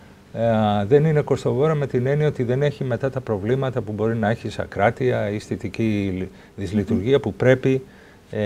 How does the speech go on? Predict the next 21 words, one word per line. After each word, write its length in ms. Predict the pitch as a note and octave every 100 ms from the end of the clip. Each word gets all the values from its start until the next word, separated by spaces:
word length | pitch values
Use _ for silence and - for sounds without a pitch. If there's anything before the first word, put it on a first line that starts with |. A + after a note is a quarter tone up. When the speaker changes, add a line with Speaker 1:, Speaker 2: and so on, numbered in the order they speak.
| G#2 G2 G2 F#2 G2 - A2
Speaker 1:
να 260 | G#2 F#2+ -
κάνεις 280 | A#2+ A#2 -
κάποιες 380 | A2+ - -
άλλες 240 | A2+ A2 F#2
θεραπείες, 600 | F2+ F2+ - D2 C#2 -
έτσι, 240 | - -
διατηρείς, 680 | G2+ A#2+ A2 A#2 C3+ C3+ - - - -
είναι 180 | - C3
κυρίως 380 | B2+ A#2+ D3 B2
για 140 | A#2
νέους 320 | G#2+ G#2+ F2 F#2+
άντρες, 420 | G#2 C#3 G#3 - - - -
διατηρείς 760 | F#2+ A2 G#2+ A2+ A2 C#3+ - -
και 180 | C#3
τη 120 | C3+ B2+
αισθητική 500 | - A2+ G#2 - G#2+
σου 140 | A2
ικανότητα 680 | - E2+ G#2+ C#3 F3 E3+ D#3+
και 220 | - B2+
την 260 | B2 B2 A2+
εγκράτεια 960 | G2 G#2+ A#2 - A#2 G#2+ G#2 G2+ G#2